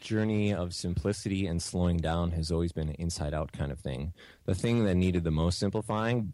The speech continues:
by far, my physical environment's always been pretty Spartan. You know, I've always liked spreadsheets and, you know, clean surfaces, uh, but my brain has always just been a total mess. And I really, emotionally and mentally, I needed to get rid of toxic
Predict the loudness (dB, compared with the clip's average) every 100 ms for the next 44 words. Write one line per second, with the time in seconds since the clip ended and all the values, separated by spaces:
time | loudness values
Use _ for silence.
0 | -2 0 2 0 0 -4 -10 -20 -4 -2
1 | 0 -2 -4 -8 -12 _ _ -4 -2 -2
2 | 0 0 2 2 2 0 -2 -4 -4 -8
3 | -4 -6 -6 -2 -4 -4 -10 -8 -6 -2
4 | 0 2 2 0 -2 -2 -8 -16 -10 -8
5 | -2 -2 -2 -4 -4 -4 -6 -4 -4 -2
6 | -2 -2 -6 -2 2 4 4 4 2 0
7 | -6 -4 -2 0 0 2 2 2 -2 -8
8 | -20 -20 -20 _ -10 -6 -2 2 2 2
9 | 4 4 4 2 0 0 0 -4 -4 -2
10 | -2 -4 -4 -4 -4 -4 -4 -6 -8 -2
11 | 0 2 2 2 2 0 0 2 4 2
12 | 2 0 2 2 0 -2 -4 -6 -4 -6
13 | -12 -20 _ 0 2 4 2 0 0 0
14 | 0 -2 -2 -4 -2 -4 -4 -8